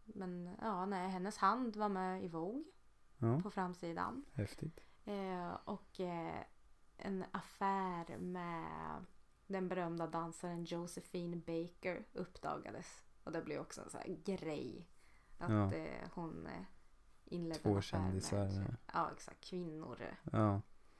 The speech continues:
Speaker 1: Eh, hon träffar en jävligt knepig snubbe i Paris, eh, som heter, eh, Ramon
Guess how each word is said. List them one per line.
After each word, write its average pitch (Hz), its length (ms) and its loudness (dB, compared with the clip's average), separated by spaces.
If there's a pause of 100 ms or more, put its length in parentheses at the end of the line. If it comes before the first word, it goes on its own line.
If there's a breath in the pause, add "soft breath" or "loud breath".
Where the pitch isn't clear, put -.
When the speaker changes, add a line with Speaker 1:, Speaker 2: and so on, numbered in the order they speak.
(280 loud breath)
Speaker 1:
Eh, 175 400 -4
hon 302 260 4
träffar 302 480 0
en 165 360 -6
jävligt - 440 -2
knepig 247 600 -2
snubbe 247 480 2
i 359 60 6
Paris, - 600 0
eh, - 120 -2
som 202 200 -2
heter, 156 720 0 (520 loud breath)
eh, 160 480 -4
Ramon 208 600 2